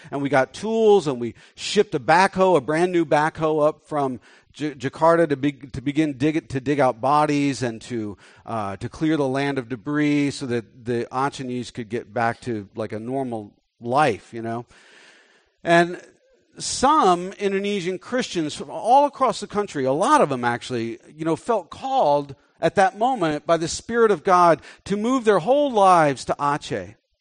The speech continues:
right? Just to pick up everything and move to Aceh. Now that's, that's the equivalent,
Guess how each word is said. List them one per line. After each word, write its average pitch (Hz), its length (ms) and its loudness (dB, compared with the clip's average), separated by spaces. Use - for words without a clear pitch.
right? 165 320 4
Just 226 240 -2
to 185 100 4
pick - 400 -4
up 214 280 6
everything 165 680 0
and 156 180 -2
move 185 240 2
to 185 80 0
Aceh. 147 440 0
Now 165 160 4
that's, 262 300 4
that's 220 480 2
the 214 180 0
equivalent, 151 760 0